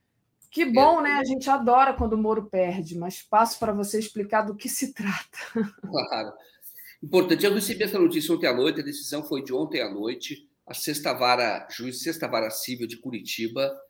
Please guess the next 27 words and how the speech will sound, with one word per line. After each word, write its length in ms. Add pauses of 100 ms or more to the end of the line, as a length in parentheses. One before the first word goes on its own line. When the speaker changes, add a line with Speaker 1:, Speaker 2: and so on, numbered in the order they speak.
(420)
Speaker 2:
ela 320
recebeu 840
uma, 680 (520)
uma, 880
uma 180
ação, 380
né, 240 (200)
e 280
decidiu 440
ontem 460 (380)
do, 400
de 100
um 100
trompetista 1000
que 180
não 180
é 260
o 140
Fabiano, 840
é 100
um 160
outro 260
trompetista 600
que 280
é 340
o 140
Reinaldo. 840